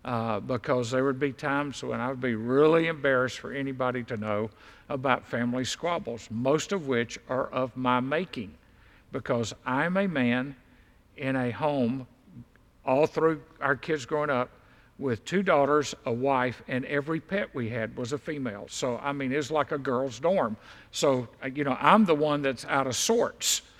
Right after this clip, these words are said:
in those kind of situations. Well, I got to thinking about this, and, uh, we were up in the mountains, uh, when I was doing some treatments, and, and it was Mother's Day weekend, and so people are coming in for Mother's Day weekend, and,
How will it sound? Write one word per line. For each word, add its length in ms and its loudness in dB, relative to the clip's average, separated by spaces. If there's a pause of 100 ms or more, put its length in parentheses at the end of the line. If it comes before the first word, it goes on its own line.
(300)
in 160 -2
those 200 2
kind 180 -2
of 80 -6
situations. 800 -8
Well, 140 2
I 80 8
got 180 8
to 100 4
thinking 340 4
about 300 2
this, 360 0 (460)
and, 280 0
uh, 240 4
we 180 8
were 220 6
up 240 6
in 120 4
the 80 2
mountains, 800 0
uh, 420 -4 (200)
when 140 -2
I 100 0
was 200 -4
doing 200 2
some 200 -6
treatments, 640 -2
and, 200 -2 (460)
and 140 0
it 160 2
was 220 2
Mother's 520 4
Day 200 2
weekend, 520 0
and 100 -4
so 200 -4
people 420 -6
are 80 -2
coming 460 -6
in 380 -4 (320)
for 120 0
Mother's 400 2
Day 200 2
weekend, 540 -2
and, 180 0